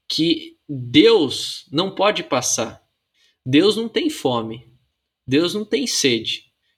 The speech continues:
Jesus tem fome, Jesus tem sede. Por quê? Porque ele tem a la-, a natureza humana. Só que Jesus tem duas naturezas. Ele tem a natureza cem por cento humana e cem por cento divina. E as duas naturezas coexistem e uma não anula a outra.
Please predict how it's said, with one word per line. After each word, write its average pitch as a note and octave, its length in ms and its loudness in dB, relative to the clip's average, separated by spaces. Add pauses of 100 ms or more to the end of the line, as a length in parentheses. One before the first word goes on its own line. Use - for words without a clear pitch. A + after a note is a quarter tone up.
Jesus A2 400 -2
tem C3 180 -4
fome, A#2 640 -4 (360)
Jesus A2 360 -4
tem A2+ 180 -4
sede. - 560 -4 (340)
Por B2 120 -2
quê? A2+ 240 -2
Porque G#2 340 -8
ele A2+ 260 0
tem C#3 260 -2
a E3 60 -4
la-, A#2+ 260 -4
a A#2+ 40 -6
natureza A#2 440 -4
humana. G#2 340 -6 (420)
Só - 200 2
que F3+ 240 -4
Jesus D#3 240 2
tem D3+ 200 0
duas G#3+ 240 2
naturezas. C#3+ 580 -2
Ele G#2 140 -2
tem A2+ 160 -4
a A2 60 -2
natureza G#2+ 440 -2
cem A2+ 240 -2
por D3+ 140 -6
cento C3+ 320 -2
humana A#2 440 -6 (340)
e - 80 -2
cem A2+ 240 0
por B2+ 140 -8
cento C3+ 280 -4
divina. C3+ 480 -4 (360)
E B2+ 100 4
as C3 140 2
duas E3 360 0
naturezas C3+ 540 -2
coexistem C3 920 -2
e C#3 140 2
uma G3 280 0
não G3 200 -2
anula D#3+ 300 2
a - 20 4
outra. A2+ 480 -2